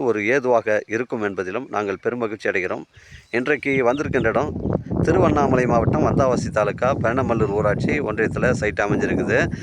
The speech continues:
நம்ம சைட்லேருந்து வந்தாவாசி இருபத்தைந்து கிலோமீட்டர் வருங்க. சென்னை கிளாம்பாக்கம் பஸ் ஸ்டாண்டு உங்களுக்கு நூத்தி இருபது கிலோமீட்டர் வரும். இது ஒரு புஞ்சை இடங்க, தரமான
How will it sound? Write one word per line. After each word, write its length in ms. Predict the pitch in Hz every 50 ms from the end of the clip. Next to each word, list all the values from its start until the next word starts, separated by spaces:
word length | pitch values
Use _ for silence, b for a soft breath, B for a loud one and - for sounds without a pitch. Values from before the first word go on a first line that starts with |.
| B B B - 110
நம்ம 180 | 123 131 135 127 -
சைட்லேருந்து 420 | 147 147 160 143 143 131 135 139 123
வந்தாவாசி 320 | 123 123 135 127 113 - 120
இருபத்தைந்து 360 | 110 127 123 113 117 113 107 98
கிலோமீட்டர் 280 | - 120 120 110 110 104
வருங்க. 200 | 98 98 104 117 117 107
சென்னை 180 | - 107 104 98 85
கிளாம்பாக்கம் 420 | - 120 123 123 113 110 101 104 101
பஸ் 100 | 98 -
ஸ்டாண்டு 220 | - 104 101 104 113
உங்களுக்கு 320 | 104 98 92 - 101 104 104
நூத்தி 220 | 117 117 - 117 117 113
இருபது 220 | 98 101 107 101 -
கிலோமீட்டர் 300 | - 104 104 95 - 95
வரும். 220 | 92 98 120 143 - B B B B B B B - 117
இது 100 | 139 156 170 147
ஒரு 120 | 143 156 147 -
புஞ்சை 260 | 135 135 131 123 135 120
இடங்க, 240 | 110 110 104 101 117 135 131 - 117
தரமான 400 | 113 117 120 120 123 123 117